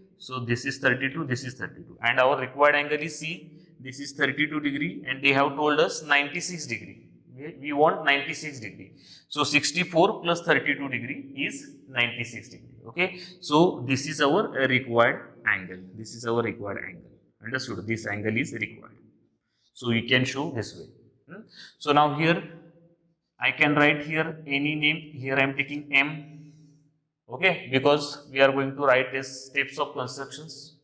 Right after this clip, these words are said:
Hmm? Now this is required angle M A B is ninety-six degree. Got it, everybody? So, steps of construction. Steps of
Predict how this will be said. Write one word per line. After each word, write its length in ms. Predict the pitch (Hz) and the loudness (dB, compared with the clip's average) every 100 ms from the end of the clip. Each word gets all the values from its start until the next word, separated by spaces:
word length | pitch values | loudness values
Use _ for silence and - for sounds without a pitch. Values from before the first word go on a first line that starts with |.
| _ | _
Hmm? 120 | - - - - _ | -20 -20 -20 -20 _
Now 480 | 135 139 147 - - 135 | 4 4 4 -2 -8 -4
this 220 | 139 139 | -2 0
is 240 | 151 - 151 | -2 -2 0
required 340 | 139 143 143 | 2 6 6
angle 300 | 135 135 147 147 | 6 2 -2 -2
M 320 | 139 147 156 160 - | 0 2 0 -10 -8
A 260 | 143 143 143 | 0 2 2
B 500 | 123 143 135 135 - | -2 -8 -8 -10 -14
is 280 | 143 151 139 | -12 -12 -4
ninety-six 640 | 123 113 113 113 117 98 | 0 0 0 -8 -10 -12
degree. 240 | - - - - _ _ _ _ 117 | -16 -20 -20 -20 _ _ _ _ -2
Got 140 | 123 | 0
it, 80 | 156 | 2
everybody? 340 | 151 156 151 180 - - - - | 2 4 2 0 -6 -18 -20 -10
So, 160 | 151 | -6
steps 400 | 151 - 165 - | -2 2 2 2
of 160 | 170 170 | 0 2
construction. 540 | 135 - 104 - 92 - | -2 -4 -8 -14 -18 -20
Steps 500 | - - 143 139 - | -20 -6 -4 -4 -4
of 280 | 117 127 - | -4 -4 -6